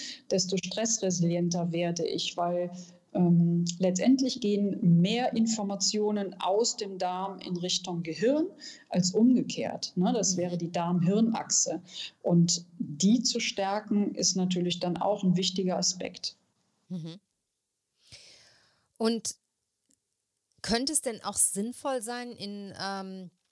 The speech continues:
Speaker 2: ja, im Prinzip hast du es ja gesagt, in hö-, in Zeiten höherer Belastung, dass man dann generell vielleicht auf Nahrungsergänzungen zurückgreift, um nicht so deutlich Stressreaktionen zu haben und auch den Körper vielleicht ein bisschen zu unterstützen?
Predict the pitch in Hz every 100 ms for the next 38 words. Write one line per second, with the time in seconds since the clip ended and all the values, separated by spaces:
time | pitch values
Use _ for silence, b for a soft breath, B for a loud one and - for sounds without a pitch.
0 | - 196 208 156 185 - 190 233 226 208
1 | - 202 220 190 180 214 - 202 - 180
2 | 175 160 202 185 208 208 190 214 247 226
3 | 180 180 196 - 262 226 214 208 190 196
4 | 202 175 196 214 190 175 240 - 233 220
5 | - - 156 170 233 - - 180 165 214
6 | - 254 247 - 254 254 254 - 214 220
7 | 247 320 - 208 220 226 - - 240 214
8 | 226 233 220 - - - 233 220 214 -
9 | 226 226 - 208 202 208 220 202 180 -
10 | 170 202 196 202 220 214 190 190 196 -
11 | 208 214 196 180 - 233 277